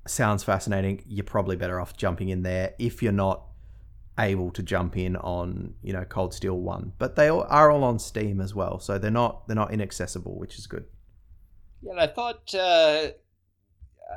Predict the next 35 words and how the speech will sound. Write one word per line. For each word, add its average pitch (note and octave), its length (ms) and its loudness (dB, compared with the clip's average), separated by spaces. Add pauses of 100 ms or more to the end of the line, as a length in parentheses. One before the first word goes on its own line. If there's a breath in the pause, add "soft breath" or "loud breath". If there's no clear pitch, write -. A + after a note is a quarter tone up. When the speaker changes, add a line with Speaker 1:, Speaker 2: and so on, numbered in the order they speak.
(140)
Speaker 2:
I B2+ 100 -8
thought - 420 -14
this D#3 260 -10
one, A2 640 -8
uh, G#2 680 -14
the A#2 260 -14 (100)
Kuro C3 360 -6
no, G#2+ 320 -10
uh, G2+ 160 -4
Ke-, - 360 -18
Keseki, G2 640 -10
uh, - 1080 -20 (480)
uh, - 40 -10 (120)
I, A#2 200 -8
I, A#2 160 -10 (160)
I'm B2 60 -10
fairly E3+ 300 -8
certain A2+ 440 -10
Keseki G2 540 -12
is, - 220 -14
is F#2+ 180 -18
the F#2 280 -14 (200)
term A2 380 -10
that G2 100 -8
a F#2+ 80 -6
lot F#2+ 220 -6
of F2+ 140 -14 (220)
people G2 360 -12
in E2+ 80 -16
the E2+ 80 -18
fan F#2 280 -10
base F2 300 -12
use, D#2+ 600 -12
uh, E2 260 -14 (140)
for, D#2 400 -18